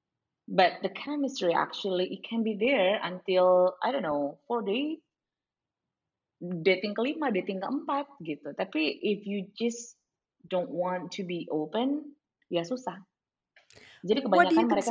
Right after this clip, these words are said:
Speaker 1: nggak
Speaker 2: consider
Speaker 1: terlalu open.
Speaker 2: What do you consider a successful first date? What does that look like for you?
Speaker 1: Okay, when I, so, uh, when I arrange the dating, normally the next day I give you, I give them a call. Atau kalau nggak,
Speaker 2: Hmm.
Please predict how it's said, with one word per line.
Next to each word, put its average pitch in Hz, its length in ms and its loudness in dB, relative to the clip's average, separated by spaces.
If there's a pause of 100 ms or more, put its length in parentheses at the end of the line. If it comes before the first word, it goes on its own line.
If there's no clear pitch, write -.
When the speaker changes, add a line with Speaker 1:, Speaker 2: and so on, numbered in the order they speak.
Speaker 1:
nggak - 0 -
Speaker 2:
consider 294 240 6
Speaker 1:
terlalu 160 240 2
open. 143 240 -4 (800)
Speaker 2:
What 302 180 6
do 349 60 8
you 349 80 4
consider 320 340 4
a 233 60 4
successful 247 560 0
first 196 320 -4
date? - 240 -4 (640)
What 226 80 -2
does 247 100 0
that 220 140 4
look 202 160 -4
like 160 180 -6
for - 80 -12
you? 143 160 -12 (880)
Speaker 1:
Okay, 156 380 0 (320)
when 196 220 6
I, 208 280 0 (120)
so, 190 420 0
uh, 165 160 4
when 185 260 0
I 185 220 0
arrange 185 340 -2
the 247 80 0
dating, 170 640 -4 (340)
normally 226 560 6
the 185 140 2
next 214 260 -2
day 202 80 4
I 165 140 6
give 175 240 -2
you, 151 180 -4 (120)
I 156 100 0
give 175 240 -6
them 156 160 -2
a 143 80 -8
call. 131 420 -4
Atau 294 240 4
kalau 226 300 4
nggak, 156 260 2
Speaker 2:
Hmm. - 80 -14